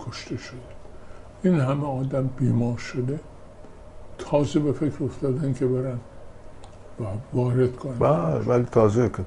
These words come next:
Speaker 2: به آنجا هم نمی‌کشه کارشون. بله.
Speaker 1: و خب البته حتی اگر که بخوان تا اینکه سفارش بدن و اونها درست
Speaker 2: بله،
Speaker 1: کنن و اینها
Speaker 2: بله.
Speaker 1: وارد کنن،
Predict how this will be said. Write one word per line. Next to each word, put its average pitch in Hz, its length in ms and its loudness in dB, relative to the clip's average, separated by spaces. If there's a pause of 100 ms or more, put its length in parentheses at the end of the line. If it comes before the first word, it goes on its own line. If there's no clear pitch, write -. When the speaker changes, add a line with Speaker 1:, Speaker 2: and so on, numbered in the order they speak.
Speaker 2:
به 104 60 4
آنجا 98 300 8
هم 117 100 8
نمی‌کشه 107 520 4
کارشون. 87 460 0 (200)
بله. - 460 -2
Speaker 1:
و - 20 -2
خب 202 280 4
البته 180 600 4 (1040)
حتی 147 340 4
اگر 143 280 4
که 131 160 2
بخوان 135 760 2
تا 143 140 -8
اینکه 127 440 4 (880)
سفارش 131 680 2
بدن 127 380 0
و - 20 -2
اونها 117 320 0
درست 127 460 2
Speaker 2:
بله، 95 220 6
Speaker 1:
کنن 104 220 2
و 127 80 -2
اینها 117 240 0
Speaker 2:
بله. 101 120 4
Speaker 1:
وارد 127 420 0
کنن، 143 300 -4